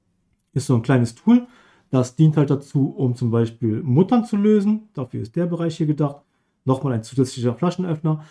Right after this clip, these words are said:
Was ich aber hier viel interessanter finde, ist dieser, was soll ich sagen, Mini-Brechstange. Die dient also dazu, um etwas raushebeln zu können. Und das habe ich mir einfach hier dran getan,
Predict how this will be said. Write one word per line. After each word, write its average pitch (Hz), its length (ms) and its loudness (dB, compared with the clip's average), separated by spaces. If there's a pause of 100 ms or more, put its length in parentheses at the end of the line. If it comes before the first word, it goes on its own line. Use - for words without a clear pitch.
(240)
Was 123 200 0
ich 143 100 -2
aber 131 100 4
hier 156 200 4
viel 160 120 0
interessanter 143 460 0
finde, 151 300 0
ist - 320 -6
dieser, 120 560 0 (320)
was 127 380 -6
soll 117 100 4
ich 110 40 2
sagen, 113 300 4
Mini-Brechstange. 151 1400 4 (380)
Die 113 80 -4
dient 143 220 2
also 127 200 -2
dazu, 165 480 -2
um 147 180 0
etwas 117 460 -2 (340)
raushebeln 135 640 2
zu 120 160 -6
können. 170 260 2
Und - 1500 -20
das 117 160 0
habe 139 100 4
ich 123 60 -2
mir 135 80 4
einfach 135 140 0
hier 123 100 4
dran 135 160 2
getan, 131 380 0